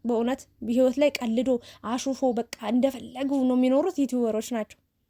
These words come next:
አንድ ሰው የሆነ ስህተት «በህይወቴ ብሰራስ? ውይ ይሄ ነገር ቢያጋጥመኝስ?» ብሎ በፍርሃት ተውጦ የሚኖራትን፣ ተንቀጥቅጠን ፈርተን የምንኖራትን ህይወት፣ የምንኖራትን ኑሮ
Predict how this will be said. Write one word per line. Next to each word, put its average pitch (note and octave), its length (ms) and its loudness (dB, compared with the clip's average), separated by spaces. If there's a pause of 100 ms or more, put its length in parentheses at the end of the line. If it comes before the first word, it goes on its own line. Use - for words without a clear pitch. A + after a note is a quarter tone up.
(640)
አንድ B3 220 4
ሰው D4+ 140 4
የሆነ C4 220 4
ስህተት B3 300 -2
«በህይወቴ B3 320 4
ብሰራስ? A3 380 -4 (420)
ውይ C#4 220 4
ይሄ B3+ 200 2
ነገር A#3+ 280 2
ቢያጋጥመኝስ?» A3 680 0
ብሎ A#3 140 -2
በፍርሃት A#3 420 -2
ተውጦ A#3 260 -2
የሚኖራትን፣ A3+ 640 0
ተንቀጥቅጠን A#3+ 600 -4
ፈርተን A#3 360 -2
የምንኖራትን A#3 680 0
ህይወት፣ C4 280 2
የምንኖራትን A#3 640 0 (120)
ኑሮ B3+ 220 2